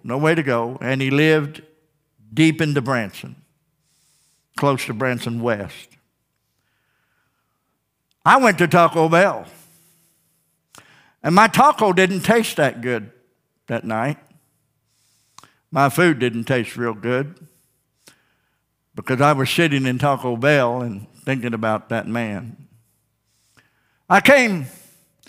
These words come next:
back to the church, did different things, got in my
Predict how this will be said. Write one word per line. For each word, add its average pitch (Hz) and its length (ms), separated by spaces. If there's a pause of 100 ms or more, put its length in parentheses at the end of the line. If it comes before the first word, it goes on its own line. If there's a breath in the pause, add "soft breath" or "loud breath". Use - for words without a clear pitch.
(460 soft breath)
back 202 280
to 190 100
the 170 100
church, 190 500
did 170 400 (680)
different 180 320
things, 170 400
got 165 180
in 175 120
my 165 140